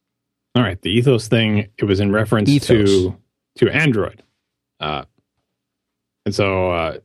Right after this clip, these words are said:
Speaker 1: I was asking, like, you know, Android doing better. This is when Android market share was really going up or whatever. And, and the,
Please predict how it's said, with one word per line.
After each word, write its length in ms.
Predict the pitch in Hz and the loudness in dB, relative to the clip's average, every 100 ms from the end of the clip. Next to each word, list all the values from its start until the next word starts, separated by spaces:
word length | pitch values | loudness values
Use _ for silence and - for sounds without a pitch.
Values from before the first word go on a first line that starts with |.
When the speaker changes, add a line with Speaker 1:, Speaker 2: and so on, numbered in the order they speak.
| - 127 117 107 _ _ _ _ _ _ _ _ - | -20 -20 -20 -20 _ _ _ _ _ _ _ _ -6
Speaker 1:
I 80 | 120 | -2
was 140 | 113 | 0
asking, 380 | 113 113 107 110 | 2 0 0 0
like, 140 | 98 92 | -2 -2
you 120 | 113 | -2
know, 200 | 92 87 | 0 -2
Android 680 | 98 107 104 101 98 98 92 | -2 0 2 2 2 0 -2
doing 200 | 95 92 | -2 -2
better. 160 | 95 | -2
This 160 | 104 104 | -2 -2
is 80 | 101 | -2
when 120 | 90 | -2
Android 400 | 92 92 90 85 | 0 0 -2 -4
market 220 | 92 92 - | -4 -4 -2
share 100 | 95 | 0
was 100 | 90 | 0
really 180 | 87 | 0
going 280 | 87 90 90 | 2 2 2
up 140 | 90 95 | 0 0
or 60 | |
whatever. 320 | 90 92 90 | 0 0 0
And, 120 | 87 92 | 0 0
and 360 | 92 87 87 - | -2 -4 -6 -2
the, 300 | 90 87 | 0 0